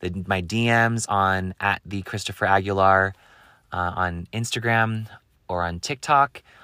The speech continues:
Uh, also, you can now ask questions on Spotify. They allow that feature. So if you have any questions for the two of us, we'd be very glad to answer them.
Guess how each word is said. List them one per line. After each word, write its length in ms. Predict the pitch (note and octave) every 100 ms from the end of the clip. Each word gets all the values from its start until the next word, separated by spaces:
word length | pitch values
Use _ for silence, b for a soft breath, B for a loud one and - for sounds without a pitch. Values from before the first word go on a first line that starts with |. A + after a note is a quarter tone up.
| B B _
Uh, 240 | F#2+ F#2 F#2
also, 1000 | G#2 G#2+ - A2 G#2 G#2 G2+ G2+ G2 F#2 _ _
you 140 | G2+ F#2+
can 1080 | - G#2 F#2+ F#2+ F#2+ F#2+ F#2 F#2 F#2 F2+ -
now 440 | G2 G2+ G#2+ G#2+
ask 280 | G2+ G2 -
questions 420 | G2+ - F#2+ F2 -
on 160 | F2+
Spotify. 800 | E2+ - G#2+ B2 B2+ C3 C3 B2+
They 360 | A#2 G#2+ G#2 - _ _ _
allow 320 | G2 G2 - G2
that 280 | F#2+ F#2+ - _
feature. 540 | - G2+ - G2+ G2+
So 400 | G2 - F2 E2+ b b b b b b F#2+
if 160 | F#2
you 60 | A2
have 80 | G#2+
any 120 | A2
questions 460 | A2 G#2 - G2+
for 180 | - G#2+
the 80 | G2+
two 240 | - - G#2
of 140 | G2
us, 360 | G2+ G2 - -
we'd 220 | F#2 F2
be 220 | F#2 F2+
very 360 | F2+ F#2+ G2 F#2+
glad 320 | F#2 F#2 F#2
to 160 | - F#2
answer 400 | F#2+ F#2 - F#2+
them. 400 | F#2 F#2 G#2+